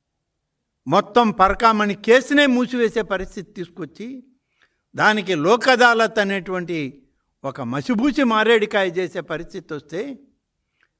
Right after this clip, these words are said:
ఇంత దుర్మార్గమా? హుండీల్లో డబ్బులు కూడా దోచుకునే పరిస్థితి. అంత దిగజారిందా నువ్వు, నీ పరిపాలన?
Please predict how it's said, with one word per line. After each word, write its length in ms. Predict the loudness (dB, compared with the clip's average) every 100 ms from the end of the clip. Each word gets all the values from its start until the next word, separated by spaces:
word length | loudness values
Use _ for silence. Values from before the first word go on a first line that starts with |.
| -10
ఇంత 260 | -8 -6 -8
దుర్మార్గమా? 840 | -10 -8 -2 -2 -2 -6 -6 -10 _ _ _ _ _ _ _ _ _ _ _ _ _ _ _ _ _
హుండీల్లో 480 | 6 6 6 6 6
డబ్బులు 360 | 6 4 4 4
కూడా 300 | 6 6 6 4 -2 _ _ -4
దోచుకునే 540 | 2 2 2 -2 -2
పరిస్థితి. 920 | 0 0 0 0 0 2 0 -2 -12 _ _ _ _ _ _ _ _ _ _ _
అంత 300 | -8 -4 0
దిగజారిందా 800 | 2 2 2 4 4 4 2 2
నువ్వు, 420 | 2 -2 -4 -4 -2
నీ 180 | -2
పరిపాలన? 680 | -4 -4 -4 -2 -4 -6 -14